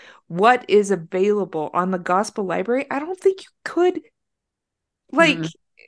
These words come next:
Speaker 1: imagine how big of a room you'd have to put that in. Like, that
Speaker 2: Yeah.
Speaker 1: is a lot of material, and we have it at the touch of a button. We can just go in there. We can, we can just delve into the topics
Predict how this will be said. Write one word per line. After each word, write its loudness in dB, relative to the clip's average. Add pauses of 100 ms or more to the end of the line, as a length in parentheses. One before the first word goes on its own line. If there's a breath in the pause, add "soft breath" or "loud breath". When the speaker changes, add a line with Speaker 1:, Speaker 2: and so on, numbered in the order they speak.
(400)
Speaker 1:
imagine 2
how 2
big 2
of -2
a 4
room -4
you'd -2
have -4
to -6
put -4
that 0
in. -4 (120)
Like, 0
that 2
Speaker 2:
Yeah. 0
Speaker 1:
is -4
a 0 (260)
lot 4
of -4
material, -2 (340 loud breath)
and 0
we 0
have 2
it -2
at -4
the -4 (220)
touch -6
of -2
a -2
button. -6 (1080)
We -2
can -4
just -6
go 2
in 0
there. 0
We -6
can, -8 (500 loud breath)
we -4
can -2
just -2 (120)
delve 4
into -4
the -4
topics -4